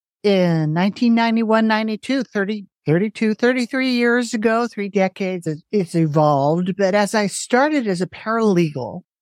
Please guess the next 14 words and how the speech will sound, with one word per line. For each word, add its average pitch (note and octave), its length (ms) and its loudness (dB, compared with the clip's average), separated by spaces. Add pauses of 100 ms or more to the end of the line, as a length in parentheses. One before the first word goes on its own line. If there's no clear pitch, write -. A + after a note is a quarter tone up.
(400)
and G3+ 140 4
I G#3 60 4
was F#3+ 120 -2
working A3+ 280 0
with G3+ 180 0
an F#3 120 0
attorney, F3 720 -4
and E3 420 0 (200)
we F#3+ 160 2
were F3+ 120 4
at F3 120 4
a D3 60 -2
senior G#3 500 -4
center, C3+ 460 -6